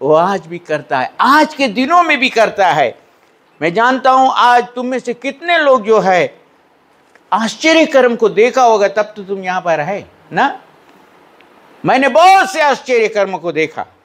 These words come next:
बहुत से। मेरे, मेरे बहन के एक बेटी यहाँ न-, नवकाय में रहा, नवकाय में था।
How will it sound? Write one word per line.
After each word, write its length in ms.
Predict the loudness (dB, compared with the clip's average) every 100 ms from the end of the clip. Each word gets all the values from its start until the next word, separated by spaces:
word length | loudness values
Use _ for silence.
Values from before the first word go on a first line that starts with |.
| _
बहुत 840 | -2 2 4 4 4 4 0 -4
से। 220 | -10 -12 _ _ _ _ _ _ _ _ _ _ _ -4
मेरे, 460 | 0 0 0 -8 -6
मेरे 560 | 0 2 4 4 4 2 -2 -20 _ -8
बहन 380 | -2 0 0 0
के 120 | 0
एक 180 | -2 -2
बेटी 460 | -4 -2 -6 -8 -4
यहाँ 500 | 0 2 2 2 0
न-, 380 | 0 -2 0
नवकाय 400 | 0 0 0 0
में 160 | 0 0
रहा, 200 | 0 -2 -6 _ _ _ -4
नवकाय 420 | -2 0 0 0
में 140 | 0 0
था। 320 | -2 -2